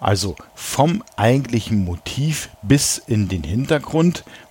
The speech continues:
oder bis weit in den Hintergrund, zum Beispiel bei Landschaftsaufnahmen erstrecken. Das wäre dann eine hohe Schärfentiefe.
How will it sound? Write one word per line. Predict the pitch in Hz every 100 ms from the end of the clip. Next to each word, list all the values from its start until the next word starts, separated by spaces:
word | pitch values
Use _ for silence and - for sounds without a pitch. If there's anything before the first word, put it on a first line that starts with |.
| -
oder | 87
bis | 73 - - 78
weit | 95 147 143
in | 147
den | 131
Hintergrund, | 135 123 135 - 139 143 - - - - -
zum | - 104 92
Beispiel | 95 92 - 104 92 87 82
bei | 87 78 82 82 80
Landschaftsaufnahmen | 73 117 156 160 147 - 71 123 - 117 107
erstrecken. | 104 90 - 101 - 107 101 - - -
Das | - -
wäre | 90 107
dann | 110 101 95
eine | 87 92 82 - -
hohe | 113 131 151 143
Schärfentiefe. | - - 160 123 151 139 - 151 143 170 175